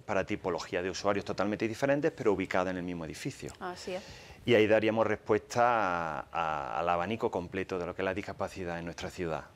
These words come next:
Speaker 2: Esa es una necesidad que ha surgido en estos diez años
Speaker 1: Sí.
Speaker 2: en los que se estaba construyendo esta
Speaker 1: Correcto.
Speaker 2: residencia.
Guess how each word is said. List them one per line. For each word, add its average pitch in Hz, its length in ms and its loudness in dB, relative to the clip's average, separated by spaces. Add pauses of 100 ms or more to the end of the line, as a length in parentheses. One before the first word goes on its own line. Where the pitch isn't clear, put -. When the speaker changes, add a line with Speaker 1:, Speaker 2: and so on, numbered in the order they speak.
(140)
Speaker 2:
Esa 220 200 2
es 220 60 6
una 254 160 2
necesidad 233 460 2
que 247 100 -4
ha 233 40 -4
surgido 240 440 0
en 269 80 2
estos 233 260 -2
diez 233 160 4
años 269 400 2
Speaker 1:
Sí. 247 120 2
Speaker 2:
en 220 80 6
los 214 80 4
que 220 100 -4
se 208 80 -2
estaba 208 300 4
construyendo 208 460 -2
esta 190 360 4
Speaker 1:
Correcto. 190 300 6
Speaker 2:
residencia. 196 580 0